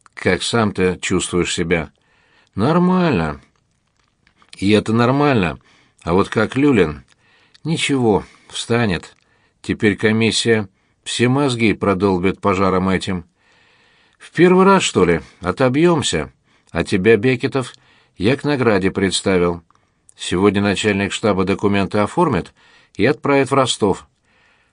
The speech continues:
А пока хочу выразить тебе благодарность за солдата. И от себя лично, и от лица, как говорится, службы. «Мне отвечать как положено?» «Не надо.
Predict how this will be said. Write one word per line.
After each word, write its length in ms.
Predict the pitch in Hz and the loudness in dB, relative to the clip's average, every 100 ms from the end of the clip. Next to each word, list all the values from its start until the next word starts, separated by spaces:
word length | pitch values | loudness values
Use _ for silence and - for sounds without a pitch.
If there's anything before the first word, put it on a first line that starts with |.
| _ | _
А 160 | 82 82 | -6 -2
пока 280 | 90 110 | -2 -2
хочу 300 | 92 98 107 | -2 -2 0
выразить 400 | 98 98 92 92 | 2 2 2 0
тебе 220 | - 95 92 | -2 -2 0
благодарность 840 | 92 98 101 104 85 80 - - | 2 2 2 0 0 -2 -4 -8
за 180 | 80 85 | -2 -2
солдата. 640 | - 98 85 85 82 80 80 _ _ _ _ _ | 0 -2 0 -2 -2 -8 -8 _ _ _ _ _
И 80 | 85 | -2
от 120 | 90 | -2
себя 280 | - 110 110 | -2 0 2
лично, 520 | 120 165 - 160 156 - _ _ _ - | 2 0 -2 -4 -4 -10 _ _ _ -2
и 100 | 101 | 0
от 160 | - | 2
лица, 320 | 117 113 135 123 | 0 0 0 0
как 160 | 127 | 0
говорится, 420 | 123 131 127 - | 0 2 0 -2
службы. 600 | 127 165 170 120 85 76 - _ _ _ _ _ _ _ _ _ _ _ _ _ _ _ - | -2 2 2 2 0 -2 -8 _ _ _ _ _ _ _ _ _ _ _ _ _ _ _ -16
«Мне 320 | - 92 92 92 | -6 0 0 0
отвечать 480 | 104 95 - 95 | 0 -2 0 -2
как 220 | - 107 - | 0 -2 0
положено?» 580 | 123 180 151 90 71 - _ _ _ _ _ _ _ - | 0 2 2 0 -2 -8 _ _ _ _ _ _ _ -6
«Не 140 | 120 | 0
надо. 480 | 180 180 165 82 | 2 2 0 -2